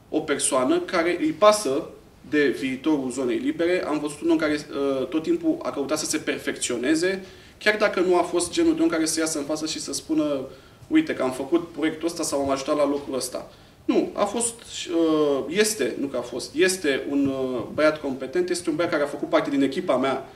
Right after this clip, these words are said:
uh, cu care am manageriat zona liberă alături de doamna Dobre, alături de domnul Liviu Cartojan.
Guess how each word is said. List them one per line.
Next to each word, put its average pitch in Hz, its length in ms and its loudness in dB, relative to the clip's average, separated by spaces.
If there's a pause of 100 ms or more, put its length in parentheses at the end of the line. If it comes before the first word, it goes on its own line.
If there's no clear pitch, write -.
(320)
uh, 127 100 -6 (500)
cu - 220 -14
care 139 180 2
am 135 240 4
manageriat 131 560 0
zona 139 180 -2
liberă 135 240 -2
alături 147 300 0
de 123 180 -2
doamna 120 460 -2
Dobre, 151 260 2
alături 139 320 -2
de 127 100 -2
domnul 131 300 -2
Liviu 131 280 -4
Cartojan. 131 600 -4